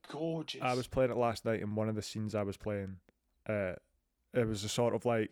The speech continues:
Speaker 2: 'cause it does get quite artsy in places.
Speaker 1: Mm-hmm.
Speaker 2: And the, the sort of area I was playing, the mission I was playing was in a museum, so it's already very artsy.
Speaker 1: Mm-hmm.
Speaker 2: And just the way, like, it was sort of, you're in, like, a blacked out room with a spotlight in the middle,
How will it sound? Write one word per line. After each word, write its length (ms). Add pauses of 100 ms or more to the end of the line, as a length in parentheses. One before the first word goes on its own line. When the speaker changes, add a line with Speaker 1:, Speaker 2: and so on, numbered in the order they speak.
Speaker 2:
'cause 180 (140)
it 300
does 180
get 140
quite 240
artsy 420
in 100
places. 460 (480)
Speaker 1:
Mm-hmm. 220 (320)
Speaker 2:
And 200
the, 300 (480)
the 560
sort 240
of 160
area 320
I 120
was 140
playing, 260
the 60
mission 280
I 80
was 120
playing 240
was 120
in 120
a 60
museum, 480
so 160
it's 120
already 360
very 240
artsy. 400 (500)
Speaker 1:
Mm-hmm. 220 (180)
Speaker 2:
And 540 (640)
just 300
the 80
way, 240
like, 240
it 80
was 140
sort 200
of, 320 (180)
you're 180
in, 100
like, 140
a 40
blacked 420
out 160
room 360
with 160
a 20
spotlight 500
in 100
the 60
middle, 360